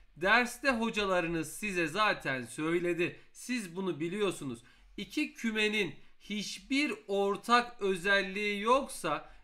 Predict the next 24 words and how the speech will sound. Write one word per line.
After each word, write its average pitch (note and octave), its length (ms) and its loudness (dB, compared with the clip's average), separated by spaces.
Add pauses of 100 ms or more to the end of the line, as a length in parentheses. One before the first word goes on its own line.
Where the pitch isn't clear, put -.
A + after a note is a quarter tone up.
biz G3+ 420 -2
bu B3 140 -6
kümelere D#3+ 580 -2
ne G#3+ 180 0
diyoruz? G#3+ 480 0 (260)
Tabii G3 460 -4
ki A3 360 -2 (280)
ayrık F#3 640 2
küme C#3+ 360 -2
diyoruz. G2+ 440 -6 (300)
Yani A3 540 2 (100)
kesişimleri A3+ 1160 -2 (340)
boş B3+ 420 2
küme D3+ 220 -4
olacak. A2 420 -6 (280)
O G3+ 120 -2
zaman A3+ 440 0 (280)
A G#3 320 2
birleşim A3+ 640 -4
B'nin G#3 580 4 (220)
eleman G3 560 0
sayısının F#3 720 -4
formülü G3+ 720 -2
neydi? G#3 560 0